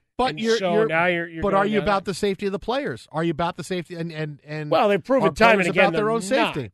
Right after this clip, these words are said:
Speaker 2: We're
Speaker 1: No.
Speaker 2: still having Thursday
Speaker 1: But
Speaker 2: games
Speaker 1: if you,
Speaker 2: in,
Speaker 1: but
Speaker 2: in all this talk of let's,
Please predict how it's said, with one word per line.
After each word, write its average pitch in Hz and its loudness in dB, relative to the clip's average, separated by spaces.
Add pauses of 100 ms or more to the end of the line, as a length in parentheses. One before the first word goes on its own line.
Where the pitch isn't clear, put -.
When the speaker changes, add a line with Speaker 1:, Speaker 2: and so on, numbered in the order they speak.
Speaker 2:
We're 170 -6
Speaker 1:
No. 392 0
Speaker 2:
still 226 -2
having 185 -2
Thursday 175 -4
Speaker 1:
But 277 2
Speaker 2:
games 120 -14
Speaker 1:
if 220 -4
you, 196 -4
Speaker 2:
in, 196 4
Speaker 1:
but 185 0
Speaker 2:
in 196 0
all 185 0
this 170 -8
talk 165 -4
of 147 -12
let's, - -4